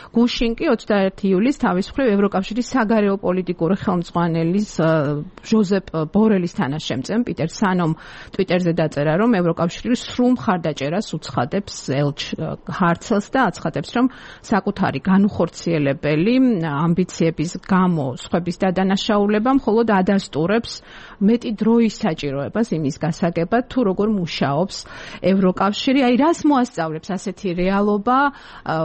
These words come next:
რასაკვირველია, ელჩებზე თავდასხმას უპასუხოდ არ დატოვებენ, ა, შესაბამისი ქვეყნები და გაერთიანებები. და აი, რა ვითარებაშია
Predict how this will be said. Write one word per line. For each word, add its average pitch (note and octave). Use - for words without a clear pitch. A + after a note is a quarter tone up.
რასაკვირველია, G#3
ელჩებზე F#3
თავდასხმას G3
უპასუხოდ E3
არ D3+
დატოვებენ, E3+
ა, -
შესაბამისი F3+
ქვეყნები E3+
და D#3
გაერთიანებები. G3+
და D4
აი, C#4
რა C4
ვითარებაშია A#3